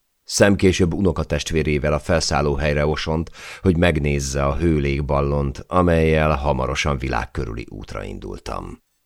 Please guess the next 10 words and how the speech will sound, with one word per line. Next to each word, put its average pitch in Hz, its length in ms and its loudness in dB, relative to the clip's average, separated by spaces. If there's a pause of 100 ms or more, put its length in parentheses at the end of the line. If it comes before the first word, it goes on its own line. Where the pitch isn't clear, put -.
(600)
Joan 85 420 4
és 76 160 0
Holly 80 320 2
velem 57 300 -6
maradtak, 57 600 -10
míg 85 400 0
Martinnal, 90 680 2
a 65 120 0
meteorológussal 62 1000 -6
beszélgettem. 52 1000 -8